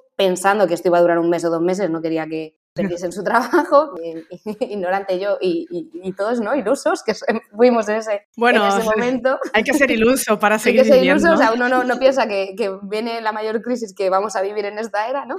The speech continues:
Speaker 1: <laughs>
Speaker 2: Correcto.
Speaker 1: Pues bueno, estuvimos eso, planteando alternativas para mantener el equipo.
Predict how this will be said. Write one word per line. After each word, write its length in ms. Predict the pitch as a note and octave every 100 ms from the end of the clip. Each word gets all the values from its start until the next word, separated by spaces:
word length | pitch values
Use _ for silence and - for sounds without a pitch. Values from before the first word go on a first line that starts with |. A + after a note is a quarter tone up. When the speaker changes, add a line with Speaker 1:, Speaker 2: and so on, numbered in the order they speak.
| -
Speaker 1:
<laughs> 840 | A#3+ C#4+ C#4 C#4+ - - - -
Speaker 2:
Correcto. 440 | A#3+ G#3+ G#3 - E3 F3+ - B3+
Speaker 1:
Pues 200 | A#3+ B3+
bueno, 280 | A#3 G#3+ -
estuvimos 540 | A3 G#3 A3+ A#3+ B3 -
eso, 240 | A3 G3+
planteando 400 | G3 F#3+ F#3 G3+
alternativas 540 | G#3+ A3 A3 B3+ B3 B3
para 160 | F#3+
mantener 400 | F#3+ F#3+ F#3+ G3+
el 80 | A3
equipo. 460 | G#3+ C#4 B3+ C4+